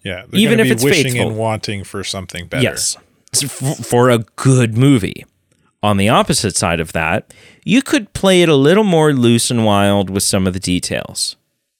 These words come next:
Speaker 2: You could take a little more liberties. You could change s-, some of the source material.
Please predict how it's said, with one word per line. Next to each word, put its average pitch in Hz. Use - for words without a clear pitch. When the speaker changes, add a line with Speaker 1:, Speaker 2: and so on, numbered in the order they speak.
Speaker 2:
You 143
could 131
take 143
a 127
little 123
more 113
liberties. 92
You 107
could 104
change 110
s-, -
some 107
of 104
the 101
source -
material. 85